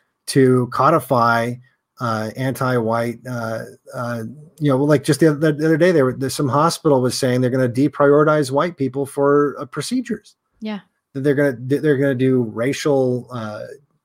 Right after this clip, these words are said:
Speaker 1: justice in terms of who gets medical treatment. And, uh, that's just, that's what it is today.
Speaker 2: Yeah, but the joke's gonna be on them when it's all,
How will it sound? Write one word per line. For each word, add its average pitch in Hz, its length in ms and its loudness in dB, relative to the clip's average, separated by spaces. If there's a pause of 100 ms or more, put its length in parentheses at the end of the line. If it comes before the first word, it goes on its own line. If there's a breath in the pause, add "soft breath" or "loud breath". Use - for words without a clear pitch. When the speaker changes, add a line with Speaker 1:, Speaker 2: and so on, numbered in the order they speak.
(160)
Speaker 1:
justice 135 680 -4 (240)
in 127 220 -8
terms 127 320 -2
of 120 120 -2
who 143 120 0
gets 131 240 -2
medical 151 380 -2
treatment. 80 420 -16 (600)
And, 127 400 -2
uh, 131 180 -8
that's 156 240 -2
just, - 260 -4
that's 131 280 -6
what 131 100 0
it 113 80 -2
is 113 160 -2
today. 117 320 -4
Speaker 2:
Yeah, 294 240 4
but 220 240 0
the 247 80 4
joke's 262 340 2
gonna 240 180 0
be 202 340 0
on 170 260 -2
them 170 300 -4
when 151 120 -6
it's 147 200 -8
all, 147 320 -8